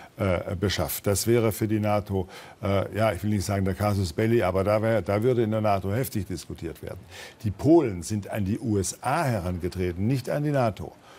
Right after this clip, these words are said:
Und wollten eine zusätzliche Brigade für ihr, für ihr Land haben. Äh, die,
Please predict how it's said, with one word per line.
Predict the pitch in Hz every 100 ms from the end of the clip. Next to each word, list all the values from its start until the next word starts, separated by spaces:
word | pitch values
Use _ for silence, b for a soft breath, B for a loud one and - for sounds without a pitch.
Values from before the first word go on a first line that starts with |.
| B
Und | - 107
wollten | 113 123 104
eine | 113 107
zusätzliche | 92 147 131 139 98 107
Brigade | 95 104 101 113 123
für | 110 113
ihr, | 104 98 101
für | 110 117
ihr | 104
Land | 104 131 113
haben. | 82 - - - B B -
Äh, | 104 104 98 - -
die, | 101